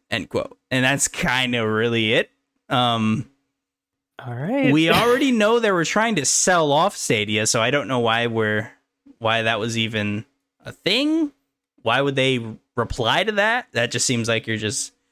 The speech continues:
Speaker 1: opening the avenue for people to dunk on you, but hey, it happened, and, uh, figured I'd talk about it. Um, w-, do you have a relationship with Stadia?
Speaker 2: Uh, a very small one. Like, when Cyberpunk twenty seventy-seven came out, my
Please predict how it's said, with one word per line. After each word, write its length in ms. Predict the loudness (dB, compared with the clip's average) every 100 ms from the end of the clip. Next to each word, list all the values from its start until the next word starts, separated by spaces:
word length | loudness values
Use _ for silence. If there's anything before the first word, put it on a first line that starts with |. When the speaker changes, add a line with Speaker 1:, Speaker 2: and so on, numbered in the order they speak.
| _ _ -4
Speaker 1:
opening 360 | -2 0 0 2
the 140 | 2
avenue 440 | 0 0 0 0
for 160 | 0 -4
people 260 | -4 -4 -2
to 80 |
dunk 260 | -2 -2 0
on 140 | 0 0
you, 120 | 0
but 240 | 0 0
hey, 280 | 0 0 -2 -2
it 120 | 0
happened, 480 | 2 0 0 -2 0
and, 300 | 0 0 2
uh, 220 | 2 0
figured 280 | -2 0 0
I'd 140 | 0
talk 180 | -2 -4
about 220 | -4 -6
it. 100 | -6 _ _ _ _ _ _ -4
Um, 400 | -2 0 -2 -4 -12
w-, 420 | -14 -12 -4 -4
do 160 | 0
you 80 | 0
have 140 | 2 0
a 60 |
relationship 520 | 0 0 0 -2 -4
with 120 | -2 -4
Stadia? 480 | 0 0 0 -2 -6 _ _ _ _ _ _ _ _ _ _ -4
Speaker 2:
Uh, 420 | -2 2 4 2 2
a 80 |
very 260 | 4 4 2
small 440 | 0 -2 0 0 -2
one. 240 | -4 -4
Like, 260 | -6 -8 -8
when 160 | -8
Cyberpunk 560 | -6 -6 -6 -4 -8 -8
twenty 280 | -10 -8 -8
seventy-seven 640 | -6 -6 -6 -6 -8 -8
came 260 | -8 -8 -6
out, 180 | -4 -4
my 320 | -2 -2